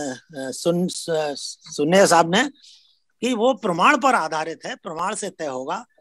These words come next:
और प्रमाण को जो, जो तय कर रहा है, investigate कर रहा है, वो खुद निष्पक्ष होना चाहिए,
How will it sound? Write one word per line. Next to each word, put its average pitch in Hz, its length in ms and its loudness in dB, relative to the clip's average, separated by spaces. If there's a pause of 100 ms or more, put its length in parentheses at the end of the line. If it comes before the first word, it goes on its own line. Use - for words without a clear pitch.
(160)
और 185 80 0
प्रमाण 185 420 2 (520)
को 214 120 -4
जो, 196 180 -2
जो 160 380 -6
तय 202 380 -2
कर 185 120 -2
रहा 156 180 2
है, 175 120 0
investigate 208 560 2
कर 175 120 0
रहा 160 180 0
है, 233 140 -2 (280)
वो 247 180 -2
खुद 330 160 0
निष्पक्ष 247 480 2
होना 214 160 0
चाहिए, 208 420 0